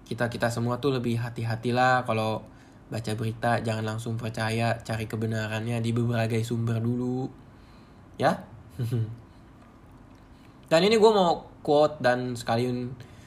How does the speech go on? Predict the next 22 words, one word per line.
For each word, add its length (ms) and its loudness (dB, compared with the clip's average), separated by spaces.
sekalian 320 2
aja 240 2
promoin 400 0
ya. 240 -2
Gue 240 6
ada, 320 8
gue 80 2
punya 240 2
temen 400 0
dari 480 0
komunitas 640 -4
podcast-podcast 720 -8
gini 240 -2
nih, 240 -4
jadi 240 0
kita 240 -4
kayak 240 -2
saling 240 -2
tuker-tukeran, 760 -4
eh, 240 -2
pendengar 480 -2
gitu, 320 -4